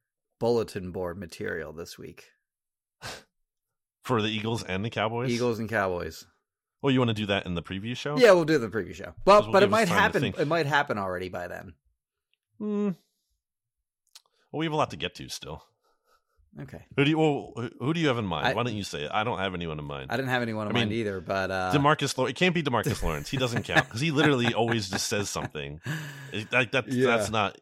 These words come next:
Speaker 2: any kind of bold prediction at all.
Speaker 1: I'll
Speaker 2: And
Speaker 1: go
Speaker 2: Mike,
Speaker 1: with,
Speaker 2: Micah
Speaker 1: uh,
Speaker 2: Parsons kinda talks too.
Speaker 1: I'll go with Nick Sirianni.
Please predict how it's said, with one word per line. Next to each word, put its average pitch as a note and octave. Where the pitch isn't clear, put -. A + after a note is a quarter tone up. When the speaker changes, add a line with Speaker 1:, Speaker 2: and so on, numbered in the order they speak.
Speaker 2:
any G#2+
kind G2+
of F2+
bold F2+
prediction E2+
at D2+
all. D#2
Speaker 1:
I'll G#3+
Speaker 2:
And A#3
Speaker 1:
go F3+
Speaker 2:
Mike, F3+
Speaker 1:
with, F3
Speaker 2:
Micah F#3+
Speaker 1:
uh, C#3
Speaker 2:
Parsons C3
kinda D2
talks D#2
too. F2
Speaker 1:
I'll C#3
go G3+
with G3+
Nick C#3
Sirianni. B2